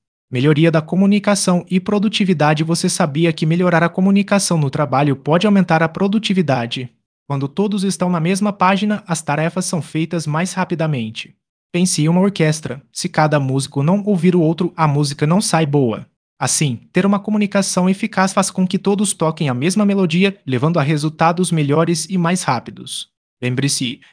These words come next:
melhorar a comunicação no trabalho com a ajuda da numerologia pode ser uma forma interessante de entender melhor as dinâmicas entre colegas. Isso pode ajudar a criar um ambiente ainda mais harmonioso.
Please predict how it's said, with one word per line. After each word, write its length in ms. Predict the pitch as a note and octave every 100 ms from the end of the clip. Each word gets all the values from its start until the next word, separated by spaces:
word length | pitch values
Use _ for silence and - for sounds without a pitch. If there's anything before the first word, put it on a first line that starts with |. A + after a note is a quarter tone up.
| -
melhorar 400 | F#3 F#3 F3 F3+
a 60 |
comunicação 640 | F3+ G#3 G3+ G3+ G3 F#3+ E3+
no 80 |
trabalho 500 | D#3 D#3+ C#3 C#3 D3
com 160 | C#3+ D3
a 60 | D3
ajuda 260 | D3+ F3
da 100 | F#3
numerologia 640 | F3+ G3 G3+ F#3+ E3+ D#3+
pode 320 | E3+ F#3+ F#3 F#3
ser 160 | G3
uma 140 | G3 F#3
forma 280 | - F#3
interessante 600 | G#3+ A3 G3 E3 F3+ F#3
de 100 | D#3+
entender 420 | F#3+ G3+ F3+ D3 F3
melhor 380 | F3+ C#3+ E3
as 100 | E3+
dinâmicas 600 | C#3 F3 E3+ F3 F#3 F3
entre 240 | D#3+ D#3+ F3+
colegas. 760 | F3 D3 B2+ A2 - - - _ _ _ -
Isso 240 | C#3+ F#3+
pode 280 | - F#3 F3+
ajudar 320 | E3 E3+ D3
a 60 | D#3
criar 280 | D#3 C#3+
um 100 | E3
ambiente 360 | F3 D3+ C#3 F3
ainda 180 | E3+ F3+
mais 260 | C#3+ C#3 E3
harmonioso. 680 | D#3+ C#3+ B2+ B2 A2+ -